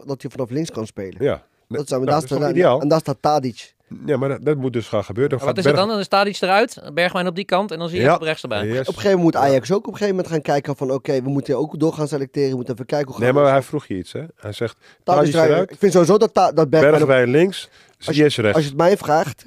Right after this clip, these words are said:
Speaker 2: Eh.
Speaker 1: ja, Bergwijn is de beste speler op links.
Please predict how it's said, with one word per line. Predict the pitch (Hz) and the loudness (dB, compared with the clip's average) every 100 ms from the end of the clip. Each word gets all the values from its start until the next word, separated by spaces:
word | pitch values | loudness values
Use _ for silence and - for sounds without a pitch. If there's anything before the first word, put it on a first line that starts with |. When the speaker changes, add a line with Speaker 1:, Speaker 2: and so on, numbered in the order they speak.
| - | -14
Speaker 2:
Eh. | - | -4
Speaker 1:
ja, | 139 160 - _ _ _ _ _ | -2 -2 -6 _ _ _ _ _
Bergwijn | 127 165 196 180 175 | 2 4 4 4 2
is | 160 131 | 0 -4
de | 135 | -2
beste | 156 180 | -2 -2
speler | 165 160 143 | -2 0 0
op | 131 | -2
links. | 117 107 - | -6 -8 -12